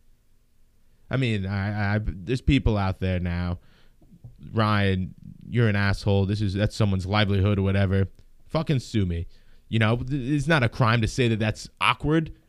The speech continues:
And you out there saying that, you find it awkward too. I don't care how much you say, "Oh no, I like that person." You're fucking lying to yourself. You're lying to people around you and your family. Shame on you.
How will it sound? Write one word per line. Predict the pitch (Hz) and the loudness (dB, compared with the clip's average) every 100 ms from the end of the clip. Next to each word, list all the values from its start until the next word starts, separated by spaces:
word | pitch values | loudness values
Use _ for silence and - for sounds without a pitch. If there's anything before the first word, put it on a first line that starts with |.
| - | -6
And | 180 | -2
you | 196 214 | 2 4
out | 156 175 | 2 2
there | 175 | 2
saying | 170 180 175 190 | 4 4 2 2
that, | 214 233 - - | 0 -2 -4 -2
you | 247 | 0
find | 285 202 208 | 2 2 4
it | 196 | 4
awkward | 185 180 185 190 | 2 0 0 2
too. | - 170 104 - - | 4 4 2 -2 -6
I | - | -2
don't | 254 202 | 0 4
care | 202 180 | 4 4
how | 165 185 | 2 2
much | 196 190 | 0 -2
you | |
say, | 175 185 | 0 0
"Oh | 185 415 392 | 0 -2 -4
no, | 392 | -4
I | 370 | -2
like | 349 381 | -2 -2
that | 381 339 | 0 2
person." | 311 262 190 | 2 0 -4
You're | 220 | -4
fucking | 208 208 160 | -4 -2 -2
lying | 127 123 123 | 0 0 0
to | 123 | 0
yourself. | 117 - 107 107 | 0 -2 -4 -2
You're | 110 | -2
lying | 113 120 113 - - | 0 0 -2 -6 -10
to | - | -4
people | 117 139 139 127 | 0 0 4 4
around | 113 113 113 | 6 6 4
you | 120 | 4
and | 110 | 2
your | 107 | 0
family. | - 98 98 | 0 -2 0
Shame | 95 - 120 | -2 2 2
on | 107 95 | 2 2
you. | 90 | 0